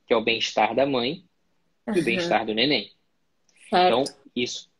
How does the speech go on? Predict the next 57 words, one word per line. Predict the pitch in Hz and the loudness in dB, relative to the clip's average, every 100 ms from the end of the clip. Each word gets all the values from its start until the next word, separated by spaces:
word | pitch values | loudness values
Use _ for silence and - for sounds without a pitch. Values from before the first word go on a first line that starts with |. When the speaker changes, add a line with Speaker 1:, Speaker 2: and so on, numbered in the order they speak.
| _ | _
Speaker 1:
tu-, | 185 208 | 6 6
toda | 202 185 226 | 8 6 8
essa | 214 208 | 6 4
cadeia | 202 180 151 185 220 175 | 6 6 8 8 8 6
de | 175 | 4
normalidade | 160 151 143 127 127 143 | 2 2 2 6 6 6
pode | - 139 135 | 4 2 4
ser | 139 135 | -2 0
quebrada | 170 143 120 123 143 | 2 2 2 2 -2
por | 156 | -8
um | 156 | -4
diagnóstico | 165 175 139 135 143 | -2 -2 -6 -8 -10
de | - | -8
sofrimento | 151 156 131 127 | -8 -6 -6 -6
fetal | 139 - 135 | -4 0 4
agudo. | 160 - 110 - _ _ _ _ | 4 2 -8 -18 _ _ _ _
Então, | - 113 131 | -6 -4 -4
Speaker 2:
Uhum. | 220 - - | -6 -8 -8
Speaker 1:
em | 131 - | -10 2
tudo | 214 220 196 | 4 6 6
isso, | 160 170 190 | 6 4 2
o | |
médico | 139 139 - | 2 2 -2
tem | 139 139 | -8 -4
que | |
estar | 147 | -2
ligado | 156 160 131 139 | 0 2 2 2
durante | 143 135 120 - | 0 0 -2 -2
o | |
trabalho | 131 127 135 | 0 2 2
de | 170 | 2
parto | 175 151 - | 2 2 2
pra | 180 | -2
dizer | 170 143 | 0 0
que | 170 | 0
tá | 147 139 | 2 2
evoluindo | 165 175 139 139 | 4 4 2 0
normalmente | 139 147 160 131 123 - | 0 0 -2 -2 -4 -2
ou | 165 | -4
não. | - - _ _ _ _ _ _ | -4 -12 _ _ _ _ _ _
Speaker 2:
Certo. | 226 214 220 - - - - - | -2 -2 -2 -8 -16 -16 0 8
Eu | 254 | 8
acho | 277 302 | 8 2
isso | 302 | -6
muito | 277 320 | -6 -6
interessante | 370 370 359 - 262 254 | -4 -2 -2 -2 -4 -4
da | 302 | -8
qualidade | - 240 226 208 202 214 | -4 -4 -4 -2 -2 -2
da | 220 | -6
contração. | 220 220 220 208 208 220 233 | -4 -6 -4 -6 -4 -4 -2
Eu, | 240 233 | -4 -4
eu | 247 | -6
só | 247 277 | -4 -4
fui | 311 | -4
descobrir | 302 - 285 294 | -6 -4 -2 -4
isso | 285 254 | -2 -2
agora, | 240 247 240 190 | 4 6 6 4